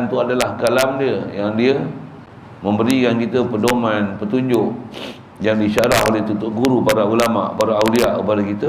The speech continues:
macam mana nak selamat atas muka bumi ini, nak balik pada dia dalam keadaan sejahtera dengan qalbin salim. Kerana orang yang balik dengan sejahtera iman, dengan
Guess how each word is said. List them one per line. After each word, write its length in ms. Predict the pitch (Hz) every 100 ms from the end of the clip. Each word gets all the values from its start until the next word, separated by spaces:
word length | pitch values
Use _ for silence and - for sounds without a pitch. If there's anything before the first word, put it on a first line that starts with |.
| 156
macam 280 | 120 117 110
mana 220 | 110 131 131
nak 140 | 104 90
selamat 720 | 104 123 139 120 - - 95
atas 140 | 101 104
muka 240 | 104 107
bumi 280 | 107 110 110
ini, 200 | 107 143 165 - -
nak 160 | 101 87
balik 320 | 104 131 123 101
pada 160 | 107 107
dia 240 | 117 131
dalam 240 | 120 113 113
keadaan 320 | 110 123 123
sejahtera 640 | 117 107 120 143 123 90 - - -
dengan 240 | 101 104 104
qalbin 400 | 123 120 127 113
salim. 400 | 120 127 123 - - - - - - - - - - -
Kerana 240 | 107 117
orang 320 | 107 117 120 117
yang 140 | 131 139 135 -
balik 400 | 101 120 135 -
dengan 480 | 110 120 127 117 101 -
sejahtera 640 | - 101 104 110 110 131 123
iman, 560 | 113 113 131 135 135 135 - - - - - - - -
dengan 560 | 95 110 127 117 104